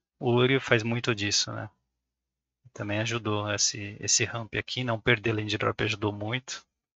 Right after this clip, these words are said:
Mas eu não precisei fazer muito nesse jogo, não, né? Só interagir uma vez, senão eu teria morrido pra aquela Hydra que eu exilei. É isso, esse deck aqui é bem, às vezes, né?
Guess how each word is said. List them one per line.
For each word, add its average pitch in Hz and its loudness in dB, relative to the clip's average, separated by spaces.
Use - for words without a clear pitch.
Mas 110 0
eu 113 -2
não 117 -4
precisei - 0
fazer 110 0
muito 104 -6
nesse 107 -2
jogo, 104 -4
não, 110 -14
né? 113 -14
Só 110 -4
interagir 123 4
uma 113 6
vez, 113 2
senão 143 0
eu - -10
teria 147 4
morrido 131 2
pra 120 6
aquela 123 6
Hydra 113 2
que - -6
eu 117 2
exilei. 107 -4
É 64 0
isso, 110 -6
esse 110 -8
deck 113 -2
aqui - 2
é 113 4
bem, 113 -4
às 123 6
vezes, 110 0
né? 107 -4